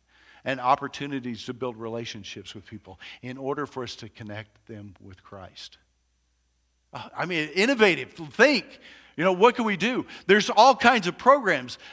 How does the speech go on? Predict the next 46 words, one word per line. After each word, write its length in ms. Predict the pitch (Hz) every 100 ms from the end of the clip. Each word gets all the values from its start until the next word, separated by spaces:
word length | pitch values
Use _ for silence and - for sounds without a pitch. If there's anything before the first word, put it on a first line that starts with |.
| -
Uh, 120 | 165
I 140 | 175 180
saw, 340 | - 208 190 175 - -
talked 220 | 202 208
to 140 | 196 175
a, 220 | 170 160
a 20 |
lady 260 | 160 208 190
who's 240 | 165 147
heading 240 | 170 185
up 160 | 180 175
the 220 | 151 135 - - 147
Boys 260 | 190 220
and 140 | 180 156
Girls 260 | 190 208
program. 340 | - 156 135 151
I 80 |
know 200 | 180 185
that's 180 | 196 185
an 80 | 175
older 180 | 185 180
program. 420 | 147 202 170 143 - - -
They're 100 | 156
getting 240 | 190 165
sharper 540 | - - 185 208 208
and 160 | 180 151
better. 320 | 160 185 196
And 160 | 160 120 - -
I 60 |
was 160 | 139 120
really 260 | 170 220 180
interested 440 | 220 175 143 147
and 100 | 135
talked 300 | - 180 175
to 100 | 165
a 40 |
lady, 220 | 147 190 180
I 80 |
think 160 | 147 202
her 80 | 175
name 200 | 180 175
was 160 | 139
Michelle, 520 | 135 127 - 202 160 - - - - -
uh, 320 | 147 151 143
who's 260 | 151 175 175
over, 360 | 190 180 147